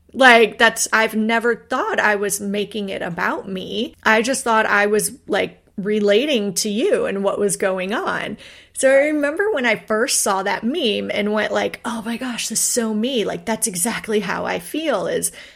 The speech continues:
I'm just doing it to show you I can relate. I'm not doing it to make it about me," right? I'm not, that's not what I'm trying to do here. That's not my intention. But now, after doing all this inner work, I kind of have, like, a different perspective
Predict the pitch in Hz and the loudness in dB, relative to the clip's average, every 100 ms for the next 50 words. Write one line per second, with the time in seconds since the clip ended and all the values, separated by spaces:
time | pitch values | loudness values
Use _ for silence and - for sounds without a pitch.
0 | - - 247 262 262 - 254 294 247 220 | -4 0 2 0 -4 -4 -4 -2 -4 -2
1 | 220 - 226 226 208 185 180 196 180 180 | -2 0 2 2 0 0 -4 -8 -6 -2
2 | 233 262 190 196 208 - 233 214 196 190 | 0 2 0 0 0 0 0 0 0 -4
3 | 185 185 185 196 196 185 175 170 - 226 | -4 -4 -2 -4 -4 -8 -8 -10 -8 -10
4 | - - 175 - - 208 202 208 226 208 | -10 -16 -20 -20 -8 -2 2 2 2 0
5 | 202 214 208 208 214 - 247 208 190 185 | -2 -2 -2 -4 -6 -2 -2 -2 -4 -6
6 | 175 170 - - 190 190 175 170 180 175 | -8 -10 -10 -6 -6 -6 -8 -8 -6 -4
7 | 180 - 170 185 165 175 196 - - - | -6 -8 -8 -10 -10 -12 -12 -12 -12 -12
8 | - - - 208 220 294 294 180 190 240 | -14 -12 -6 -2 0 2 2 2 -2 -6
9 | _ - 208 214 233 202 202 196 190 190 | _ -6 -2 -2 -2 0 -2 -2 -4 -6
10 | 180 190 - 285 359 240 190 175 - - | -4 -4 -4 -6 -6 -6 -4 -4 -4 -6
11 | - 208 214 269 262 196 185 - 175 185 | -6 -6 -4 -4 -2 -2 -2 -4 -6 -8
12 | 175 - - 190 - - 165 - - _ | -10 -12 -8 -6 -6 -10 -10 -12 -20 _
13 | _ _ - 226 220 - - 320 381 - | _ _ -12 -8 -4 -6 -6 -14 -16 -8
14 | - - - - | -4 -4 -4 -10